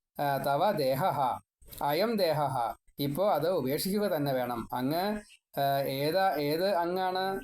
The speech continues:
തസ്യ, ഏത് ഈ ചീത്ത കാര്യങ്ങളൊക്കെ സ്വീകരിച്ച്, ഏ, പുഷ്ടിപ്പെടുത്തി അങ്ങനെയുള്ളൊരു ദേഹമാണ്. ആ കാര്യം ഇപ്പോ തീരെ ഉപയോഗിക്കാൻ പറ്റാണ്ടായിരുന്നു. ജരയാ ജീർണഃ.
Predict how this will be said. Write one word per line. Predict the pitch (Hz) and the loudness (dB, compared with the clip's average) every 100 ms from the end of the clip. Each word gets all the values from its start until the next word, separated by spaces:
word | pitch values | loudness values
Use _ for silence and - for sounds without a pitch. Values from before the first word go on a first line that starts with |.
| - | -4
തസ്യ, | 123 - 160 - - - - - - - - - - - - - 185 139 - - _ - - - | -4 -2 -2 -2 -4 -14 -20 -20 -20 -20 -20 -20 -20 -20 -8 -2 0 -2 -6 -14 _ -20 -18 -4
ഏത് | 143 160 170 170 - | 0 2 2 2 0
ഈ | 156 175 180 - - 147 | 0 0 0 -2 -6 -2
ചീത്ത | 151 147 | -2 0
കാര്യങ്ങളൊക്കെ | 165 165 170 170 165 170 170 175 | 2 2 2 0 0 0 2 0
സ്വീകരിച്ച്, | 170 147 151 170 143 175 202 202 - - - | 0 0 0 0 0 2 2 0 -8 -16 -4
ഏ, | 147 | -2
പുഷ്ടിപ്പെടുത്തി | 143 147 143 165 160 147 175 202 208 | 0 -2 -2 -2 0 -2 -2 0 0
അങ്ങനെയുള്ളൊരു | 151 156 175 185 185 | -2 0 0 0 0
ദേഹമാണ്. | 165 175 185 175 - _ | 0 0 0 -2 -8 _
ആ | 139 156 | -4 -2
കാര്യം | 147 143 165 202 | 0 0 0 0
ഇപ്പോ | 151 143 175 202 208 - - - | -2 0 2 0 -2 -10 -12 -2
തീരെ | 147 170 | 0 2
ഉപയോഗിക്കാൻ | 147 165 160 190 | 2 0 0 0
പറ്റാണ്ടായിരുന്നു. | 175 170 175 170 160 | 0 0 2 0 0
ജരയാ | 139 143 160 | 0 0 0
ജീർണഃ. | 170 139 139 160 | 0 0 0 0